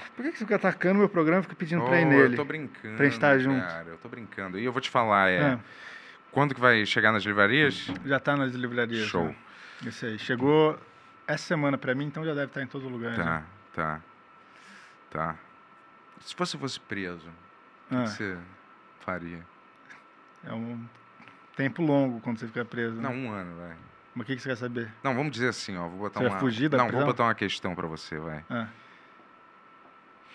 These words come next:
Speaker 2: Dez, você fica preso um ano,
Speaker 1: Ah.
Speaker 2: ganha dez milhões,
Speaker 1: Tá.
Speaker 2: ou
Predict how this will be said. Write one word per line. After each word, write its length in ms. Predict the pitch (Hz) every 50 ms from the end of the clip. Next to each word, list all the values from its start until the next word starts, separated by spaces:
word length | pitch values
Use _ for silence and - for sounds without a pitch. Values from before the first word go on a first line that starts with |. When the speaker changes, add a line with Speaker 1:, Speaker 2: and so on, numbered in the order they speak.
| - - - - - - - - - 196 214 220 - - - - - - - - - - - - - - -
Speaker 2:
Dez, 920 | - 90 117 120 127 151 147 147 147 - - - - - - - - - - - - - - - - - - - - - - - - - -
você 180 | - - - 107
fica 300 | - - 107 - 117 110
preso 720 | - - - 104 107 113 117 117 110 107 113 113 110 - - - - -
um 240 | 131 156 165 156 135
ano, 480 | 120 117 117 123 135 135 151 165 175 165
Speaker 1:
Ah. 240 | 131 120 113 107 98 - - - - -
Speaker 2:
ganha 300 | 90 101 101 101 98 95
dez 500 | 90 90 92 104 107 110 120 120 110 110
milhões, 760 | 113 110 98 90 90 92 92 101 107 110 117 - - - - - -
Speaker 1:
Tá. 260 | - 113 110 107 104 - - - - - - - - -
Speaker 2:
ou 400 | - 117 120 120 123 139 147